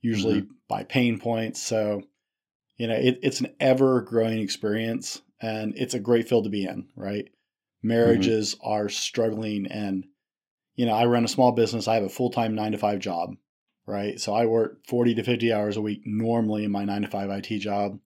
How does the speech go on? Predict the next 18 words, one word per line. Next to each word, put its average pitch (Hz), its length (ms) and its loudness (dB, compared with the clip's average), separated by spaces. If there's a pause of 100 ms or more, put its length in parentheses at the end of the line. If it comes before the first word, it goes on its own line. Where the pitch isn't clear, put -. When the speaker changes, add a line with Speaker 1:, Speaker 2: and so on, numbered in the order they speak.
(640)
Speaker 1:
And 131 120 6
I 123 120 6
do 120 160 6
all 113 120 6
this 110 200 2
on 104 60 -2
the 101 60 -2
side. 104 380 0
The - 60 -12
podcast 107 520 -2
is 101 200 0
Speaker 2:
Mm. 92 80 -2 (180)
Speaker 1:
part 113 220 4
of 104 60 -4
what 107 120 2
I 101 120 0
do. 98 400 -4 (1300)
So, 113 440 2